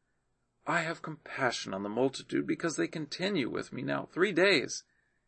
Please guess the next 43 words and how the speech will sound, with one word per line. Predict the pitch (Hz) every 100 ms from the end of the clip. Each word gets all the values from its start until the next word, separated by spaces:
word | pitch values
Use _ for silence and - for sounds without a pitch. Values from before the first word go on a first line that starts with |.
| _ -
and | 110
have | 117 127
nothing | 160 196 123 101
to | -
eat. | 98 - - _ _ _ _ _ -
I |
don't | 220 143
want | 104 98
to |
send | - - 117
them | 101
away | 95 98 92
fasting, | - 107 175 - - 123 151 _ _ -
or | 170
they | 190
might | 185 185
faint | - - 214 185
on | 135
the | 95
way." | 92 85 - _ _ _ _ _ _ _ _ _ _ _ -
The | 143
disciples | 127 120 123 - -
said | - 110
to | 92 87
him, | 101 _ _ _ _ _ _ _
"Where | 127 120 190
should | 190 202
we | 190
get | 147 202 -
so | - 180
many | 214 208
loaves | 156 113 196 120 113 156
in | 160
a |
deserted | 160 175 - 175 196 185
place | - 226 165 143 -
as | 127 135
to | 151
satisfy | - 123 151 160 - 160
so | 156 180
great | 127 165 190 107
a |
multitude?" | 135 196 185 127 95 80